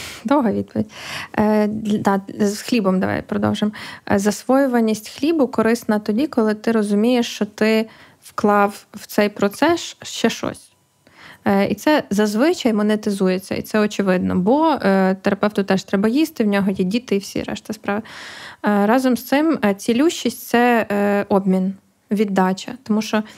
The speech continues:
інакше це йде експлуатація іншої людини. Тобто я маю знати, що я прийшла на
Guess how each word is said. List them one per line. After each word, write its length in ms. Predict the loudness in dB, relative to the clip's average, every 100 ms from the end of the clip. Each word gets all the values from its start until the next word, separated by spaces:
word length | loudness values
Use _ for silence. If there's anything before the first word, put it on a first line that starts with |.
| -20 _
інакше 400 | 0 0 0 -6
це 200 | -2 0
йде 200 | 2 2
експлуатація 760 | 0 -6 0 2 2 0 0 0
іншої 400 | 0 0 -2 0
людини. 440 | -2 -2 -4 -6
Тобто 280 | -10 -6 -2
я 140 | 2 2
маю 280 | 2 2
знати, 360 | 2 0 0 -6
що 180 | -2 0
я 180 | 0 0
прийшла 520 | 0 -2 0 0 2
на 300 | 0 0